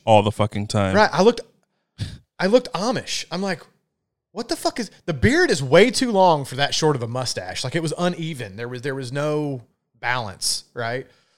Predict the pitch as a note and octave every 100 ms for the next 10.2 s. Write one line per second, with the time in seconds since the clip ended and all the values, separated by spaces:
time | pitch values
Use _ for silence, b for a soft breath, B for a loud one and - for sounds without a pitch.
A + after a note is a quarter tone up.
0 | _ - D3+ C#3 C3 C#3+ C#3 A#2 B2+ A2
1 | A#2 A2 F#2+ F2 F#2+ - G2+ F2+ - C#2
2 | - - - _ _ - C3 B2+ G#2+ F#2+
3 | - A2 F2 D3+ G#3+ - _ _ _ C3
4 | F#3 E3+ D#3+ E3+ G3+ C#3+ D#3+ C#3 A2+ G#2+
5 | C3 A2+ A2 D3 C#3+ A#2+ A#2 A2 G2+ F#2
6 | A2 A#2 F#2 C3+ D3 - - A#2+ A2 _
7 | _ _ A2 A#2 - F#3+ F#3+ F#3+ F#3+ C#3+
8 | G2 A2+ C3+ A#2 A#2 B2 C#3 - _ -
9 | G#2 G#2 E2+ B1+ - - _ _ - F2+
10 | B1 F2